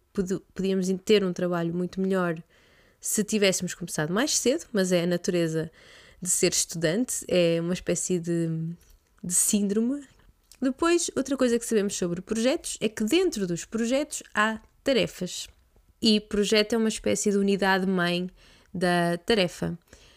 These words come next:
Ah, um grupo de projetos vai estar dentro de uma área, por exemplo. Até podemos vê-lo aqui como uma espécie de uma, uma coisa intermédia. Temos uma área da nossa vida, por exemplo, saúde, e dentro dessa área podemos ter vários projetos,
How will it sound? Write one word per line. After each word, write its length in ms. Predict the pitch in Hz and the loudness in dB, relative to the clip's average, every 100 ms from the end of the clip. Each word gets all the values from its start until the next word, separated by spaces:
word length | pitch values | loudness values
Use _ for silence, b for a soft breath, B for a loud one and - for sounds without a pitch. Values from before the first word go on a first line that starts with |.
| b b 180 | b b -6
Ah, 220 | 170 165 | -4 -2
um 140 | 202 196 | 0 2
grupo 340 | 233 226 190 | 2 2 -2
de 80 | 185 | -6
projetos 880 | - 196 202 202 208 - 220 - - | -4 -2 2 2 0 -2 -4 -4 -10
vai 240 | 196 208 | -2 0
estar 280 | 202 - 202 | 2 0 2
dentro 300 | 202 196 202 | 2 2 0
de 60 | 214 | 0
uma 160 | 277 | 2
área, 380 | 233 175 170 170 | 4 4 2 -2
por 140 | - 175 | -2 -2
exemplo. 440 | 175 165 160 175 | -2 -4 -6 -4
Até 160 | 160 202 | -2 0
podemos 320 | 254 262 262 | 0 0 0
vê-lo 200 | 262 254 | 2 0
aqui 180 | 247 233 | 0 -4
como 160 | 226 | -2
uma 80 | 226 | -2
espécie 400 | 220 214 208 202 | -2 -2 0 -2
de 60 | 185 | -2
uma, 340 | 185 180 185 | -2 0 0
uma 180 | 185 180 | 0 0
coisa 240 | - 202 | 2 2
intermédia. 640 | 202 196 190 160 156 156 - B B - | 2 0 0 0 -2 -4 -6 B B 0
Temos 240 | 208 196 | 2 2
uma 160 | 208 202 | 4 4
área 240 | 220 247 | 4 4
da 100 | 226 | 2
nossa 260 | 214 - 190 | 0 0 0
vida, 280 | 180 247 | 0 0
por 140 | 262 190 | 0 -2
exemplo, 360 | 175 170 165 | 0 -2 -4
saúde, 680 | 165 - 180 170 165 175 247 - B B B | -4 -2 0 0 -2 -4 -6 -8 B B B
e 100 | 220 | 2
dentro 280 | 262 262 226 | 4 2 -2
dessa 320 | 208 - 190 | -2 -2 -2
área 240 | 180 220 | 0 -2
podemos 320 | 233 208 180 | -2 -2 -2
ter 160 | - 175 | -4 -4
vários 360 | 170 160 170 - | -2 -2 -4 -6
projetos, 640 | 262 254 202 226 - | -4 0 0 0 -4